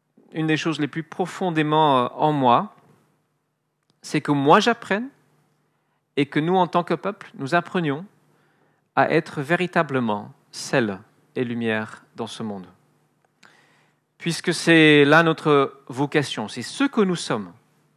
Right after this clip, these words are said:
Il s'agit de devenir davantage ce que nous sommes.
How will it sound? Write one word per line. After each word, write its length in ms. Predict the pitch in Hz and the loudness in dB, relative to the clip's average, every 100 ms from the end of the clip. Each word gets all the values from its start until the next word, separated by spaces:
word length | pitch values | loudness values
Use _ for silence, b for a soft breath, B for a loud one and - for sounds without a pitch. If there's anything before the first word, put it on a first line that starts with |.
| _ _ _ | _ _ _
Il 80 | 120 | -12
s'agit 360 | - 143 151 | -6 -6 -6
de 100 | 143 | -6
devenir 720 | 123 127 156 156 165 165 165 - _ _ _ _ | -4 -2 -2 -2 -2 0 -2 -6 _ _ _ _
davantage 560 | 151 143 135 135 127 - | -4 -2 -4 -6 -6 -8
ce 80 | 117 | -12
que 120 | 123 | -12
nous 120 | 113 | -12
sommes. 280 | - 101 | -12 -16